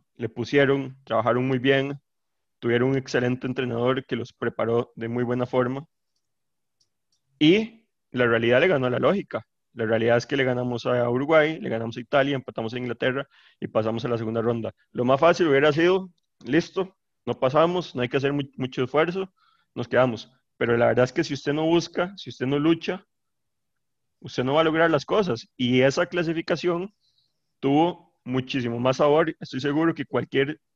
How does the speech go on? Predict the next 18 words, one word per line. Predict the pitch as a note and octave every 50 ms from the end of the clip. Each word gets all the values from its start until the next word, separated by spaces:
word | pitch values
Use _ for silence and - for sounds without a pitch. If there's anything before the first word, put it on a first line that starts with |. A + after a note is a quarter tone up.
| _ _ _ _ _ _ _ _ _ _ _ - _ _ _ _
cualquier | - B2+ A#2 - - C3 B2+
otro | C#3+ C#3+ - - D#3
de | D3
los | C3 A#2+ A#2
dieciséis | A2+ A2+ A2 G#2+ G#2+ A#2+ B2+ C3
equipos | C3+ - D3+ - - D3 -
que | - C3
pasó | - A#2 A2 - A#2+
a | B2+
octavos | B2+ - _ C3+ C#3 C#3 C#3
de | C3+ C3
final, | A2+ A2+ A#2+ B2+ C#3 C3
porque | - B2+ G#2+ -
probablemente | - A2 A2+ A#2 B2 B2+ B2+ C#3 C3
no | B2+ B2+ C3+
le | C3+ -
costó | B2 A2 - - A2+
tanto | - C#3 C3+ C3+ C3+ C3 D3+ D3 C#3+